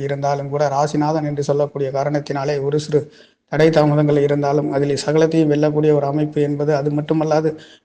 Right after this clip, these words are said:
உங்களுடைய பிறப்பு ஜாதகத்தில் சனி பகவான் எங்கே இருக்கின்றாரோ அதற்கும் இதற்கும் வித்தியாசத்தை பொறுத்தே உங்களுக்கு நல்லதொரு பலன்கள் கிடைக்கும் என்பது சரியாக இருக்கின்றது. அந்த வகையிலேயே கும்ப ராசியில் பிறந்த நேர்களுக்காக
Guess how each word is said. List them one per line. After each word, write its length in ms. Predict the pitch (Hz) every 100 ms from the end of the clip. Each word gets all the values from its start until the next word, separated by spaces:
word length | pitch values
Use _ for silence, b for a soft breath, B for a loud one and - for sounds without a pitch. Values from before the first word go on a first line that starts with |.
| -
உங்களுடைய 320 | 165 165 160 151
பிறப்பு 220 | 165 170 165
ஜாதகத்தில் 460 | 156 160 160 160 151
சனி 180 | 160 165
பகவான் 300 | 160 156 156
எங்கே 180 | 151 160 151
இருக்கின்றாரோ 520 | 151 151 147 147 151 156 147
அதற்கும் 360 | 151 151 160 156
இதற்கும் 380 | 156 151 160 165
வித்தியாசத்தை 480 | _ - 147 - 143 139
பொறுத்தே 300 | 156 165 170 160
உங்களுக்கு 360 | 160 151 151 147
நல்லதொரு 360 | 151 156 156 151
பலன்கள் 380 | 143 147 147 139
கிடைக்கும் 360 | - 151 151 147
என்பது 300 | 147 151 156 151 - _ _ _ _ -
சரியாக 500 | - 160 165 156 147
இருக்கின்றது. 440 | 151 151 151 147 156 -
அந்த 120 | 147 160
வகையிலேயே 560 | 165 170 170 165 160 131 - - _ _ -
கும்ப 240 | 170 170 170
ராசியில் 380 | 160 - 160 151
பிறந்த 240 | 160 160 139 131 139
நேர்களுக்காக 560 | 156 165 160 151 160